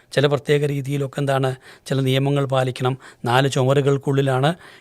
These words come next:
കുട്ടിയാകാൻ പോകുന്നത്. ടൈം സ്ട്രക്ചർ കുറച്ച് കഴിയുമ്പോഴേക്കും എന്ത് ചെയ്യും,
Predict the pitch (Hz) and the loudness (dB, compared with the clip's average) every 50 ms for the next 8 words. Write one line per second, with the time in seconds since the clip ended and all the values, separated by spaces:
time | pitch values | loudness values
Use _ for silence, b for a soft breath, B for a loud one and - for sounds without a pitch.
0 | b - 143 131 107 - 143 127 123 127 127 139 143 139 127 127 127 123 123 120 | b -6 -6 -4 0 2 4 4 4 4 4 4 4 4 2 0 0 0 0 -2
1 | 120 120 123 b b b b b b b b - _ _ - 139 139 156 185 196 | -2 -4 -6 b b b b b b b b -20 _ _ 4 4 6 6 4 4
2 | 185 - - - 196 - - 147 123 131 123 117 139 139 123 - 165 160 156 147 | 2 0 2 0 0 0 0 -4 -6 -6 -4 -2 -2 -4 -2 0 0 2 2 2
3 | 160 165 156 151 147 139 - 147 135 127 135 127 123 | 2 0 0 0 -2 -2 -4 -4 -2 -2 -2 -2 -4